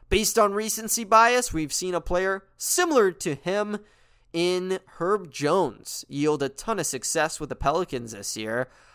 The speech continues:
I don't think he would be guaranteed to have as impactful as a year, of course, but at nineteen, you can tell there's a lot of movement in the growth plates for him, and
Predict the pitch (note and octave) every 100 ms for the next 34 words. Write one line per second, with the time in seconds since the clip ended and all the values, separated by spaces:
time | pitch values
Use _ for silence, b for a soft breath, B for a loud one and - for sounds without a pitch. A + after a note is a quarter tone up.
0 | b D3+ F#3+ F3 - F3+ - F#3 D#3 B2
1 | A2 _ _ _ _ _ _ _ - E3
2 | C#3 D#3+ F#3+ F#3+ D#3 - D#3+ F3+ C3+ C#3
3 | D3+ C3 A#2+ D3 D#3+ D#3 C#3 D#3 D#3 -
4 | D#3+ C3+ A#2+ A#2 F3 G#3 - C4+ D4+ -
5 | - b b b F#3+ F#3+ F3 A#3 C#4 C4
6 | - A3+ F3+ B2+ B2 - _ _ _ C#3
7 | E3 C4+ B3 A3 E3 G3 F#3 F#3 D#3+ D3+
8 | C3+ D3+ F3 D3+ D#3 E3 D3+ C3 B2+ C#3+
9 | C#3 C#3+ - D#3 D#3 - E3 F3+ G3+ A3+
10 | _ _ - C#3+ D#3+ D#3+ E3 E3